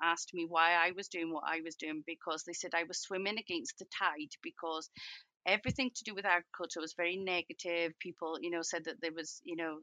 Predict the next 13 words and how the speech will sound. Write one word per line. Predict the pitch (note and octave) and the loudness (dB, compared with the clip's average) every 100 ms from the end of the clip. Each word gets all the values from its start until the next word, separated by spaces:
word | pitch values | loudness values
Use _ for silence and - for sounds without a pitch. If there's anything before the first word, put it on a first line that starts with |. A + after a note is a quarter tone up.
| - | -10
sort | - - | -10 -8
of | |
no | F3 F3+ | -2 -2
purpose | G#3 G3+ F#3+ F#3 F3 | 0 0 0 -2 -4
to | - | 0
agriculture, | D#3+ D#3+ - - D3+ - D#3 D3+ _ - - - - | 2 2 -2 -14 -10 -4 -6 -6 _ -18 -16 -10 2
and | D#3+ | 6
I | D#3 | 6
was | E3 | 4
swimming | - E3 E3+ E3 | -2 -2 -2 -2
against | E3+ E3+ - | -4 -6 -6
the | E3+ | -10
tide. | - E3+ D#3+ D#3 | -2 0 0 -4